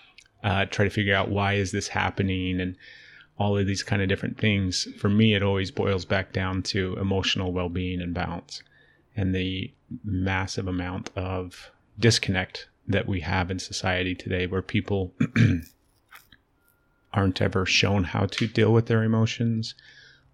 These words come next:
aren't ever shown how to process them, feel them, allow them to be there. Instead, the majority of it is disconnecting, turning them off, shutting them down,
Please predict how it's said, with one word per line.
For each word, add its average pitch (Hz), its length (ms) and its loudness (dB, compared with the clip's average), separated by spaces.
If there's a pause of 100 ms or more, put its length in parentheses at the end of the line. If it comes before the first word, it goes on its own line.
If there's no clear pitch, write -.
aren't 95 200 2
ever 95 220 2
shown 98 360 2
how 95 160 -4
to 92 100 0
process 98 720 0
them, 92 320 0
feel 95 360 2
them, 92 300 2
allow 90 400 2
them 90 180 2
to 92 120 -2
be 92 200 2
there. 90 400 -2 (520)
Instead, 95 420 -2
the - 60 -2
majority 90 540 0
of 87 140 -4
it 90 100 -2
is 90 140 -4
disconnecting, 92 1000 0
turning 95 320 0
them 92 140 0
off, 87 320 -2
shutting 95 420 2
them 92 120 0
down, 87 420 -2